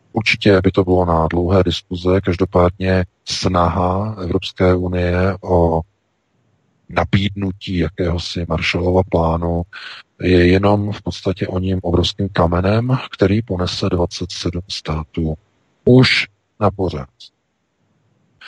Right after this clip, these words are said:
Protože nebudou schopni ten kamen splatit. Budou schopni,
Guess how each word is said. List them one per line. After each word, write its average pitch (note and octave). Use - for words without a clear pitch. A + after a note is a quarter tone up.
Protože F#2+
nebudou A#2
schopni -
ten G2+
kamen E2+
splatit. -
Budou F2
schopni, A#2